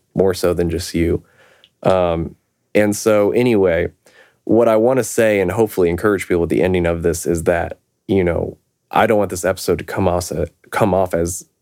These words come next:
like, you're not allowed or you're not worthy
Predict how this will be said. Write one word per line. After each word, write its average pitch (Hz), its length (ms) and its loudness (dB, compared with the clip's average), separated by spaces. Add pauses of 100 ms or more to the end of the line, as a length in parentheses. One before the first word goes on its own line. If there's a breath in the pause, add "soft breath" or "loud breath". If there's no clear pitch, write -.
like, 87 220 -2
you're 95 140 2
not 101 200 2
allowed 90 560 0
or 85 40 -2
you're 80 140 0
not 92 240 -2
worthy 95 580 0